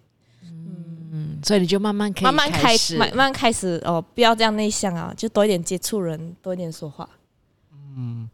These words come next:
Speaker 3: 你现在在工作环境上还会遇到就是不敢发言的时候吗？
Speaker 2: 哦，不会哦，我老板应该很讨厌我。
Speaker 3: <laughs>
Speaker 2: 就是我是那种，如果你讲一，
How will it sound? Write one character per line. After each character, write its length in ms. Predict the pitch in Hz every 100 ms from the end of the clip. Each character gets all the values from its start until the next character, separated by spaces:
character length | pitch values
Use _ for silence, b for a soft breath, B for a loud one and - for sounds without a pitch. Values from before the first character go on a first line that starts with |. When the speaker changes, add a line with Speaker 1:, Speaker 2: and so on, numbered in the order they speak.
| b b b -
Speaker 3:
你 80 | 147
现 120 | 226
在 60 |
在 140 | 233 226
工 200 | 165 156
作 200 | 190 156
环 180 | 113 110
境 160 | 147
上 240 | 139 143 117
还 160 | 107
会 160 | 113 139
遇 220 | 139 135
到 360 | - 127 117 117
就 160 | 139
是 360 | 123 131 127 - B B B
不 80 | -
敢 220 | - 101
发 260 | 98 127 117
言 180 | 107 101
的 60 |
时 220 | 117 - 98
候 180 | 113
吗？ 200 | 98 90 90 _ -
Speaker 2:
哦， 260 | 247 226
不 140 | 190 233
会 180 | 247 226
哦， 140 | 180
我 80 | 190
老 100 | 202
板 160 | 196
应 40 | 190
该 40 |
很 100 | 196
讨 240 | - 196 165
厌 200 | 185 190
我。 280 | 160 175 196 - 339 427 359
Speaker 3:
<laughs> 440 | 294 - 190 -
Speaker 2:
就 120 | -
是 120 | 254 277
我 140 | 202
是 80 | 233
那 140 | 262
种， 340 | 247 185 165 185 - _ _ _ - - _ _ _ _
如 100 | 254
果 120 | 269
你 100 | 202
讲 160 | 185 -
一， 180 | 240